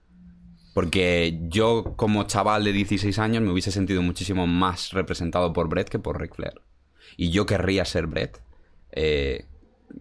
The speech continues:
mucho antes que, que Ric Flair, sin ninguna duda. Eh, eh,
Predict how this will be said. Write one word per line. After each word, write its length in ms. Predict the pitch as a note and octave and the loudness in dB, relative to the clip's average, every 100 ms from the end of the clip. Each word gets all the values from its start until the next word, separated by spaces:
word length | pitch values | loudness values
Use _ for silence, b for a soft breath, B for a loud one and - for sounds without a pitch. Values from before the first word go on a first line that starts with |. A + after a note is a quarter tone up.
| - | -4
mucho 280 | F2+ - E2+ | -4 0 0
antes 220 | E2+ - | 0 0
que, 280 | E2+ D#2 C#2+ | 0 0 -2
que 160 | - E2 | -4 -2
Ric 200 | E2+ - | -2 -4
Flair, 200 | D2+ B2 | -6 -4
sin 120 | D#2+ | -4
ninguna 240 | E2 F2 | -4 -4
duda. 220 | F2+ G#2 - - - - - - - _ - - | -4 -6 -10 -18 -20 -20 -20 -20 -20 _ -20 -8
Eh, 200 | D#2 D#2 | -4 -2
eh, 120 | D#2 | 0